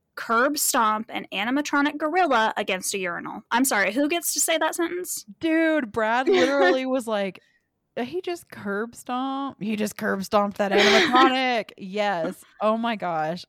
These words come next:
Speaker 2: I have to say, if I could make a movie, or if I was in the industry, this is exactly the kind of movie that I would want to make.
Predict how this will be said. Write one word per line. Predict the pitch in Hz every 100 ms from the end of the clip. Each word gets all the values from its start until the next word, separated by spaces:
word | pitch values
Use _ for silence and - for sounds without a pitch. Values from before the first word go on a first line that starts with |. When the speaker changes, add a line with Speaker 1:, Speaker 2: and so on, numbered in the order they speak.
| -
Speaker 2:
I | 202 220
have | 269 240 214 226
to | 226
say, | 220 185 170 165 165 - - - - _ _ _
if | 226 285 - -
I | - 240 262 294 311 339 330 _ _ _
could | - 269 247
make | 202 202 220 233
a | 226
movie, | 185 180 190 202 196 190
or | 190 190
if | 202
I | 202
was | 240 240
in | - 190 202
the |
industry, | 202 - 165 185 185 - 208 214
this | 196 214 302
is | 302 277 -
exactly | 220 196 165 190 180 190 175 156 143 180 185
the | 190
kind | 202 190
of | 190 180
movie | 175 160 139 123 170 - _
that | 190 -
I | 180
would | 180 175
want | 170 165 -
to | 156
make. | 143 135 - - - -